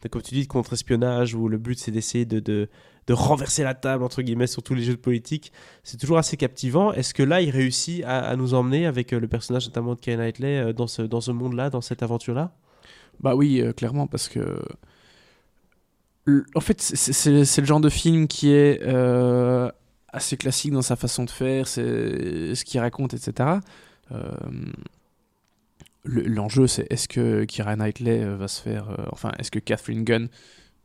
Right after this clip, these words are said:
Speaker 2: va se faire attraper ou non ? Et, euh, si oui, quelles seront les conséquences de ses actes ?
Speaker 1: Oui.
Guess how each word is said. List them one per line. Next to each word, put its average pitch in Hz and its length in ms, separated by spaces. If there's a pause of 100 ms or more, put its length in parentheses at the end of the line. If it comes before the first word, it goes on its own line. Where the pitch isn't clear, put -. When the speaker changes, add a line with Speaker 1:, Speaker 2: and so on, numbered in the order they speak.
(960)
Speaker 2:
va 120 140
se - 120
faire 107 120
attraper 110 340
ou 110 100
non ? 165 240 (560)
Et, 110 200
euh, 107 160
si 113 220
oui, 143 200
quelles 120 160
seront - 180
les 113 80
conséquences 120 400
de 117 60
ses 117 220
actes ? - 260 (500)
Speaker 1:
Oui. 113 140